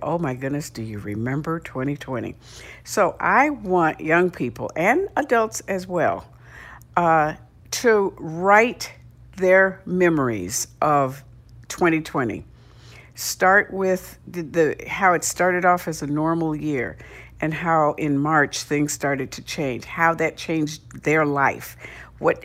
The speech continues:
changed for you, how, you know, what does it mean not to have to go to school? Yay, there's no school. And then it's like, "Oh, I miss school." And, you know, what changes happened in your family? What was it like being stuck with your,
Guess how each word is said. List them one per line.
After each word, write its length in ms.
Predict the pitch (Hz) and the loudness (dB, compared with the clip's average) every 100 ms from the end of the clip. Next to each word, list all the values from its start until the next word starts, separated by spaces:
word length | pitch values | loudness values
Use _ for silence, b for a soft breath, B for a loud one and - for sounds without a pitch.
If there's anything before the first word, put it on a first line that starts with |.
| - | -12
changed 400 | - 180 170 165 | -6 -2 -2 -2
for 180 | - 170 | -4 -4
you, 380 | 147 156 151 107 | -2 -2 -2 -2
how, 280 | - 147 - | 0 0 0
you 180 | 165 170 | -2 0
know, 140 | 151 | 0
what 160 | 151 190 | 0 -2
does 160 | 185 | -2
it 100 | 170 | -6
mean 340 | - 165 190 151 | -4 -2 0 0
not 200 | 139 135 | 0 -2
to 60 | 143 | -4
have 200 | 135 127 | -4 -4
to 80 | 131 | -6
go 160 | 135 | -6
to 80 | 123 | -6
school? 420 | 117 - 107 71 - | -8 -6 -6 -6 -6
Yay, 380 | 208 285 277 254 | 0 2 4 4
there's 300 | 196 196 196 | 4 0 0
no 120 | 202 | -4
school. 420 | - - 233 156 B B B | -2 0 2 2 B B B
And 120 | - 175 | -6 -2
then 160 | 196 | 0
it's 160 | 180 175 | -2 -2
like, 220 | 160 - | -4 -4
"Oh, 240 | - 220 202 | -6 -4 -4
I 120 | 123 | -4
miss 260 | 139 175 185 | -4 -4 -4
school." 500 | - - 127 98 - B B B B - | -8 -8 -6 -6 -10 B B B B -2
And, 320 | 165 151 131 | 0 0 -2
you 120 | 185 | -2
know, 200 | 175 156 135 | 2 2 2
what 160 | - 202 | 0 0
changes 580 | - - 190 190 180 170 | -2 0 0 0 -2 -4
happened 400 | 185 170 180 156 | -2 -2 -2 -2
in 140 | 151 | -2
your 100 | 131 | -2
family? 580 | 127 - 165 165 139 117 | -4 -4 2 2 2 -2
What 200 | 101 151 | -4 -6
was 180 | 170 170 | -6 -6
it 160 | 175 | -6
like 380 | - 165 175 - | -6 -2 -2 -4
being 260 | - 139 120 | -6 -4 -4
stuck 460 | - - 165 - | -4 0 0 -2
with 220 | 139 139 143 | -6 -6 -4
your, 260 | 127 107 | -4 -4